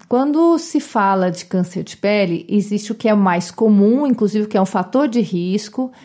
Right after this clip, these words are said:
que é a pessoa da pele clara, aquela pessoa que vai ao sol fica vermelha, pouco se bronzeia, que tem o olho claro, o cabelo claro,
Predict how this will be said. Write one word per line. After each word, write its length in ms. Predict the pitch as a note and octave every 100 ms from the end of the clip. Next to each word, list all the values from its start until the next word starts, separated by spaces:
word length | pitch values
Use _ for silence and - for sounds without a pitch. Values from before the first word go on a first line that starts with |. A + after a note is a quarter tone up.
| _
que 100 | -
é 40 | D4
a 40 |
pessoa 460 | D4+ D4+ - C#4 C4+
da 140 | A#3
pele 360 | B3 A#3+ A#3 A#3
clara, 600 | - G#3+ G3+ A3 G#3 G3+
aquela 200 | G3+ G#3
pessoa 300 | A3+ A3 G#3+
que 80 | G#3
vai 160 | G#3
ao 100 | G#3
sol 260 | G#3 G#3+ G3+
fica 300 | - G#3+ G#3
vermelha, 880 | G#3 B3+ A#3 G#3 G#3+ A3 G#3 G3 F#3+
pouco 360 | G3+ G3+ G3+
se 160 | G#3 G#3
bronzeia, 840 | G#3+ C4+ A#3 G#3 G#3 A3 G#3 G3
que 140 | G3
tem 160 | - G3
o 80 | G#3
olho 220 | A#3+ C#4
claro, 480 | - G3 G#3 G#3+ F#3+
o 40 |
cabelo 420 | - F#3 A3+ C#4
claro, 560 | D#4 - G3+ A3+ A#3+ C#4